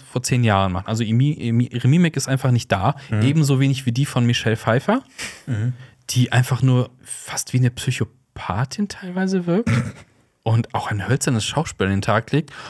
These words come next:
Speaker 1: Und Michael Douglas wirkt so ein bisschen so, „Ah, ich bin auch zu alt für diesen Scheiß eigentlich.“ Also kommt ein bisschen langsam daher, also inszeniert,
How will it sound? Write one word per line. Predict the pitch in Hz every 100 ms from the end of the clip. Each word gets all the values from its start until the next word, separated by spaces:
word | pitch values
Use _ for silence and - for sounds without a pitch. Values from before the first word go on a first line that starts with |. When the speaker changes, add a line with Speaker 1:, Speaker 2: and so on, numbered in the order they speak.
| -
Speaker 1:
Und | 123 127
Michael | 147 - 131
Douglas | 147 185 190 180 185 - - - - - -
wirkt | - 156 -
so | 151
ein | 135
bisschen | 139 131 139 120
so, | 123 120
„Ah, | 123 120
ich | -
bin | 131
auch | 123
zu | - 120
alt | 120
für | 127
diesen | 120 120
Scheiß | - 113 -
eigentlich.“ | 113 113 120 123 117
Also | 110 120 120 - 104 131
kommt | - 151
ein | 135
bisschen | 131 - 131 123 120
langsam | 107 139 160 160 160 160
daher, | 156 160 156 175 190 214
also | - 117
inszeniert, | 120 127 - 120 123 185 -